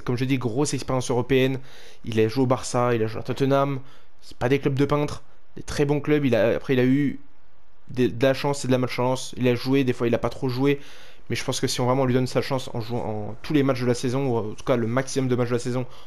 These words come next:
en lui faisant confiance et en le mettant dans la peau d'un titulaire indiscutable, et on lui donne les rênes de la défense centrale avec Lovren, je pense que vraiment il peut faire vraiment du,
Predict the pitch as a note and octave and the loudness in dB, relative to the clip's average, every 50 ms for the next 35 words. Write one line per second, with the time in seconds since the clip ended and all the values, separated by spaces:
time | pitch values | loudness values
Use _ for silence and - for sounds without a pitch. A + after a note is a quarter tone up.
0 | - - - C#3 C3+ B2 A#2 C#3 B2+ - C3 B2 - D3 C3+ - - A#2+ A#2 A#2+ | -6 -2 0 2 2 2 2 2 0 0 -2 -2 -2 -2 -2 0 0 0 0 0
1 | B2 - C#3 B2+ A#2 G2 G2 A#2 A2+ - - A#2+ A#2 A2+ - B2 A#2 - C3+ B2+ | 0 2 2 0 2 2 0 0 0 0 0 -2 0 -2 -2 -4 -2 0 2 2
2 | A#2 - - C3 C3 B2+ A#2+ - - B2 - C3 B2 A#2+ A2 G#2 - - - - | 2 0 -2 -4 -4 -4 -4 -4 -2 0 2 2 2 2 0 -4 -4 -8 -10 -10
3 | - - - - - - - - B2 B2 A#2 A#2 A#2 C#3 C#3+ C#3+ C#3 C3+ B2 C3 | -10 -10 -10 -10 -10 -8 -2 0 2 2 2 2 4 4 4 4 4 4 4 4
4 | C3+ C3 B2 A2+ G#2 - - - - - - - - - - - - A#2+ B2 A#2+ | 2 2 2 0 -2 -4 -8 -8 -10 -10 -10 -10 -10 -10 -8 -4 0 2 4 4
5 | B2 A#2+ - C3 B2 - - A2+ - - C3+ B2 A2+ A#2 A2+ - B2+ A2+ A#2 B2 | 4 2 2 0 -2 -2 -4 -4 -2 0 2 2 2 2 2 2 2 2 4 2
6 | C3+ C3+ B2+ A#2+ - - - - - - - - - - - C#3 C3 B2+ - - | 2 2 0 -2 -6 -8 -10 -10 -10 -10 -10 -10 -10 -6 -2 -2 -2 0 0 -2
7 | A2 A2 B2 B2+ C3 C3+ B2+ B2 - A2 - - C#3 A#2+ G#2+ G#2+ A#2+ B2 B2+ B2+ | 0 2 2 2 4 2 2 0 -2 -4 -4 0 0 0 0 0 0 0 0 -2
8 | - A2+ A#2+ | -2 -4 -6